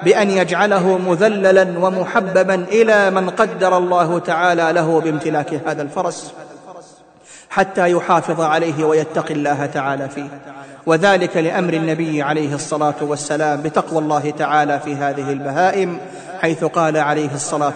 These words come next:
والسلام: "اتقوا الله في هذه البهائم المعجمة"، وقوله عليه الصلاة والسلام: "اتقوا الله في هذه البهائم المعجمة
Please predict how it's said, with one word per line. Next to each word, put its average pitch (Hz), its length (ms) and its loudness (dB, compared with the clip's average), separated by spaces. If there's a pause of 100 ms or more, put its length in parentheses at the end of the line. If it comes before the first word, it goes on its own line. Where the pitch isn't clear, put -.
والسلام: 139 800 -2 (340)
"اتقوا - 420 -4
الله 143 340 -2
في 135 200 -6
هذه 131 380 -6
البهائم 131 560 -6
المعجمة"، 127 540 -8 (800)
وقوله 160 600 0
عليه 147 300 -2
الصلاة 147 480 -2
والسلام: 139 760 -2 (340)
"اتقوا 175 420 -2
الله 160 360 0
في 151 200 -4
هذه 156 400 -2
البهائم 160 560 -2
المعجمة 180 600 -2